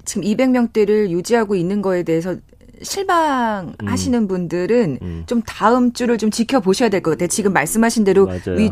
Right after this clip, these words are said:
Speaker 1: 위중증 환자도 내 다음 주를 봐야 된다고 말씀하셨듯이
Speaker 2: 네,
Speaker 1: 똑같은
Speaker 2: 근데
Speaker 1: 상황이죠.
Speaker 2: 지난주에 이제 정의용 본부장이 이제 이야기했던 게 뭐, 천 명 넘어갈 수도 있을 정도로 이제 위기감이 조성됐었는데, 그래도 주말 사이에 우리 국민들이 이 이점오 단계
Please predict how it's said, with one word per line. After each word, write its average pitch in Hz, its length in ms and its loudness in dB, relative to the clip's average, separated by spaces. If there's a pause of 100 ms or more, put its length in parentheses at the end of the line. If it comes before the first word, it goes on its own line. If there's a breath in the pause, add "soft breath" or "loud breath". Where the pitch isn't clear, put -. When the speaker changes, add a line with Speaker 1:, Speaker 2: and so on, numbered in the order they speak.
(120)
Speaker 1:
위중증 202 520 -2
환자도 180 460 0
내 165 300 2
다음 185 280 0
주를 185 180 -2
봐야 151 200 0
된다고 156 340 -4
말씀하셨듯이 131 760 -6
Speaker 2:
네, 107 100 2
Speaker 1:
똑같은 139 280 0
Speaker 2:
근데 147 300 2
Speaker 1:
상황이죠. - 80 -14
Speaker 2:
지난주에 156 720 4
이제 110 300 2
정의용 117 420 0
본부장이 90 1300 -2
이제 82 160 -8
이야기했던 98 600 0
게 90 80 -6
뭐, 85 140 -4
천 156 240 -2
명 147 140 2
넘어갈 107 500 4
수도 120 300 -6
있을 120 240 -2
정도로 104 360 0
이제 87 160 -2
위기감이 107 600 0
조성됐었는데, 92 800 -4
그래도 135 600 4 (300 soft breath)
주말 147 380 4
사이에 92 640 2
우리 90 180 -4
국민들이 95 640 0 (440 soft breath)
이 80 300 -4
이점오 98 360 2
단계 95 560 2